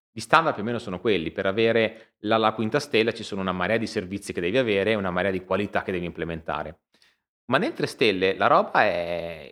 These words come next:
il mercato, diciamo, è, è libero, io posso fare tutto quello che voglio e virtualmente posso avere anche più servizi di un cinque stelle, ma tu non lo puoi sapere a priori albergatore.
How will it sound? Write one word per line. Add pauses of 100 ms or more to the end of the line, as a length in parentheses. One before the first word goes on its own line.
(100)
il
mercato,
diciamo,
è,
è
libero,
io
posso
fare
tutto
quello
che
voglio (440)
e
virtualmente
posso
avere
anche
più
servizi
di
un
cinque
stelle,
ma
tu
non
lo
puoi
sapere
a
priori
albergatore.